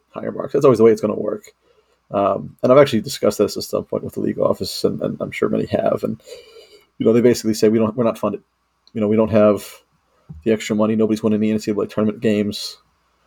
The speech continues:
Presidents are funding us at the minimum. As long as the schools fund us at the minimum, we don't have anything to incentivize with."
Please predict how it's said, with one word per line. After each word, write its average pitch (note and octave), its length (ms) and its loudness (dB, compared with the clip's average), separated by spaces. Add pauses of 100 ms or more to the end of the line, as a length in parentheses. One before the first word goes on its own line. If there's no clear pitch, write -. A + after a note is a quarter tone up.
(300)
Presidents G#2+ 260 2
are G2+ 60 2
funding G#2+ 260 0
us G#2+ 100 -2
at - 80 -4
the G#2+ 60 -4
minimum. G#2+ 420 0
As G2 140 -6
long G#2 60 0
as G2+ 80 -4
the G2+ 60 -8
schools G#2 280 -2
fund A2 140 -4
us - 100 -14
at - 20 -12
the G2+ 60 -8
minimum, G2+ 380 -2
we A2 160 -4
don't G#2+ 260 -4
have G#2+ 260 4
anything G#2+ 280 -4
to G#3 80 0
incentivize - 400 -2
with." - 340 -6